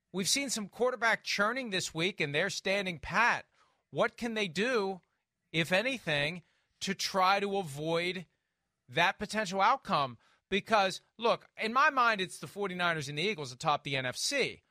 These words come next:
But it's not gonna take much of a wobble. It's not gonna take many injuries to open the door to the next level of teams to try to, to knock one or both of them out.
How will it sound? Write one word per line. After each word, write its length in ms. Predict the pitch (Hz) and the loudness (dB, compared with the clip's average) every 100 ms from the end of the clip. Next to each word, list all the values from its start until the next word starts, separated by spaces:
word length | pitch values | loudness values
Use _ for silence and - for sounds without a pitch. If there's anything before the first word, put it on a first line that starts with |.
| _ _ _ _ | _ _ _ _
But 220 | 214 196 - | 2 2 0
it's 180 | 202 226 | -6 0
not 200 | 269 277 | 2 2
gonna 120 | 285 | 0
take 220 | 240 220 | 0 0
much 240 | 196 208 | 2 2
of 80 | 190 | 2
a 80 | 170 | 0
wobble. 640 | 156 156 190 196 131 78 _ _ _ _ _ | 0 2 4 4 0 -10 _ _ _ _ _
It's 160 | 160 233 | -4 0
not 160 | 262 | 0
gonna 120 | 277 | 0
take 280 | 262 240 214 | -2 -2 -2
many 300 | 208 202 185 | -2 0 0
injuries 640 | 208 170 160 135 107 - - _ _ _ _ _ _ _ _ | 0 -2 -6 -6 -8 -14 -16 _ _ _ _ _ _ _ _
to 140 | - 190 | -4 0
open 340 | 226 226 220 202 | 2 2 0 -4
the 80 | |
door 480 | 160 185 190 165 139 - _ - | -2 0 2 2 0 -4 _ -10
to 120 | 185 | -4
the 100 | 175 | -4
next 560 | 175 196 214 - - - _ _ 139 | 0 0 0 -2 -10 -16 _ _ -8
level 500 | 151 202 180 190 160 | 2 4 4 0 -2
of 140 | - | -6
teams 480 | - 226 208 180 - | -4 -2 -2 -4 -8
to 100 | 175 | -10
try 320 | - 180 180 | -2 0 2
to, 180 | 180 147 _ _ _ | 0 -4 _ _ _
to 120 | - 175 | -6 -2
knock 340 | 175 196 - | 2 2 0
one 340 | 151 165 196 190 | -6 0 0 0
or 80 | |
both 380 | 156 147 180 165 | -2 0 0 -2
of 120 | 170 | -6
them 160 | 143 147 | -4 0
out. 420 | 160 156 - - | 0 0 -6 -20